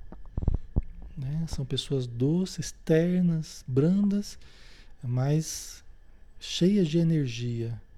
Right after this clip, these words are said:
São pessoas enérgicas também, quando é necessário. Jesus era assim, né? Jesus era esse, essa junção perfeita do masculino e do feminino, das energias, né? Masculinas e femininas,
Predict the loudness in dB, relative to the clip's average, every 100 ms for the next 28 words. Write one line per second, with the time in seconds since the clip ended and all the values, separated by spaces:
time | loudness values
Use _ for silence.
0 | -20 -10 -6 -4 0 0 2 2 2 2
1 | 0 -4 -8 -10 -8 -4 -2 -2 -6 -12
2 | -20 -20 -8 0 2 4 4 2 -2 -8
3 | -8 -6 -4 0 2 2 2 0 0 0
4 | -2 -6 -8 -4 -6 -8 -16 -20 -18 -18
5 | -18 -8 -4 -2 -2 0 0 0 -2 -4
6 | -8 -8 -10 -16 -18 -14 -8 -4 0 0
7 | 0 -2 -4 -2 0 -2 0 -2 -2 -2
8 | -2 0 -2 -4 -4 0 2 2 0 -4
9 | -4 -2 0 0 -2 -6 -14 -16 -18 -16
10 | -4 2 2 6 8 8 6 4 4 4
11 | 6 4 2 0 -4 -2 2 4 6 4
12 | 4 2 -2 2 2 4 4 2 2 2